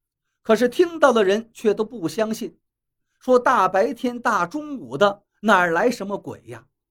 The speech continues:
你们肯定是做梦了。就在村里的大家伙都不相信这回事儿的这一天中午，这王叔竟又来到了赵爷爷家里。当时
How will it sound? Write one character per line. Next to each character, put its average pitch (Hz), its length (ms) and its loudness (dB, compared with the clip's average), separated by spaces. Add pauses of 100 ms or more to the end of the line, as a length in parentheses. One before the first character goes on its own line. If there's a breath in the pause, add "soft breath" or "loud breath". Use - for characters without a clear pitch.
(160)
你 208 140 0
们 240 140 0
肯 180 280 2
定 214 180 -8
是 180 120 -10
做 185 220 0
梦 233 240 -2
了。 - 160 -18 (1500)
就 294 300 4
在 233 180 4
村 269 320 0
里 185 140 4
的 196 100 -4
大 196 260 4
家 208 220 0
伙 127 400 -6 (160)
都 339 240 2
不 240 160 2
相 285 300 -2
信 208 200 -4
这 180 220 0
回 165 180 -2
事 214 140 -4
儿 147 140 0
的 113 180 -10
这 160 240 -4
一 156 160 -6
天 175 240 -10
中 370 280 -2
午， 160 440 -4 (540)
这 151 120 -8
王 165 460 0
叔 294 320 -2 (480)
竟 175 260 -2
又 208 280 2
来 139 260 -4
到 185 180 2
了 117 220 -6 (160)
赵 147 400 2
爷 113 220 -10
爷 127 120 -8
家 110 300 -12
里。 - 140 -20 (960)
当 240 240 4
时 214 340 -2